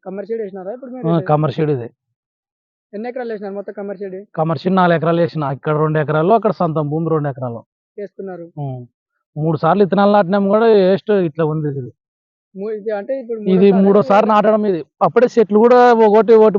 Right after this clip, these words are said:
Speaker 2: ముందర పట్టిన, ఒకటి వెనక పట్టిన, మూడోసారి.
Speaker 1: మూడోసారి వేసుకున్నారు అయితే.
Speaker 2: ఆ.
Speaker 1: ఇది మళ్ళీ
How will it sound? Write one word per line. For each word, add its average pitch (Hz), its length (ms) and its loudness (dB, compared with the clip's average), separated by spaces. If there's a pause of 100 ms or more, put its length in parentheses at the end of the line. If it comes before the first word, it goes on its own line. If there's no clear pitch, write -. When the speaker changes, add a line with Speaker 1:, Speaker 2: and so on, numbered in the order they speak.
Speaker 2:
ముందర 196 280 0
పట్టిన, 202 260 2
ఒకటి 196 180 2
వెనక 185 240 -2
పట్టిన, 190 160 -2 (100)
మూడోసారి. 185 580 0 (880)
Speaker 1:
మూడోసారి 202 440 -8
వేసుకున్నారు 214 380 -12
అయితే. 147 240 -6
Speaker 2:
ఆ. 135 40 -8 (1120)
Speaker 1:
ఇది 208 240 -12
మళ్ళీ 214 160 -10